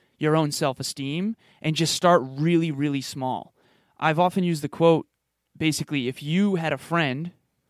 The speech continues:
who broke as many promises to you as you have broken to yourself, how much would you value that friendship?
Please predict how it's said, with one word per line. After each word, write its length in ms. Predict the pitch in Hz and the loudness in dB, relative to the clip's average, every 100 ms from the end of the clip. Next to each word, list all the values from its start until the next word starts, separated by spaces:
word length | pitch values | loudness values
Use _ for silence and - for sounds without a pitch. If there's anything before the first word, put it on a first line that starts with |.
| _ | _
who 100 | 180 | 0
broke 340 | 147 160 180 | 4 4 4
as 120 | 185 156 | 2 -4
many 160 | 160 | -4
promises 500 | 135 151 151 147 143 | -4 -4 -4 -4 -8
to 140 | - 135 | -12 -8
you 240 | 151 156 | -4 -2
as 160 | 123 143 | -2 -6
you 40 | |
have 120 | 135 | -6
broken 320 | 151 143 147 | -2 -4 -4
to 100 | 131 135 | -12 -12
yourself, 400 | 127 - 160 - | -10 -4 -4 -4
how 140 | 156 | -4
much 220 | 175 170 | -4 -4
would 100 | 156 | -6
you 100 | 135 | -6
value 440 | 131 135 139 147 127 | -6 -4 -2 -2 -4
that 180 | 117 | -8
friendship? 380 | - 175 - - | -8 -8 -8 -14